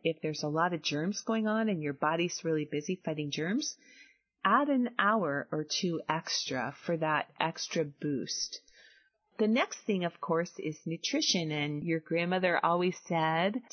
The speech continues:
to eat a wide variety of food and eat this kind of food and eat this kind of food. Well, I'm gonna break down nutrition and water today in a different way. So your body needs certain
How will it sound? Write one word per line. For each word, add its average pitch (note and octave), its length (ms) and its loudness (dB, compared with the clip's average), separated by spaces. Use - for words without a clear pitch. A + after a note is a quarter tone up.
to F#3 360 2
eat G3 500 0
a D#3 100 2
wide F3 400 4
variety E3 540 2
of B2 100 -2
food A#3+ 680 6
and D#3 400 0
eat - 260 -2
this C#4 220 0
kind B3 240 0
of A#3 100 -2
food A3 240 2
and F3+ 100 0
eat D#3 220 -2
this A3+ 140 2
kind G#3 160 0
of G3 120 -4
food. F#3+ 300 2
Well, F#3+ 160 4
I'm B3 140 4
gonna F4 160 2
break F#3+ 360 2
down F3+ 220 0
nutrition F3 640 -2
and D3 220 -4
water D#3+ 380 0
today A#3 680 -2
in E3+ 160 -2
a D#3+ 60 -2
different D#3+ 420 -4
way. C#3+ 380 -4
So A3 500 2
your A#3 500 2
body G3+ 640 4
needs D#3+ 380 -2
certain G3 640 4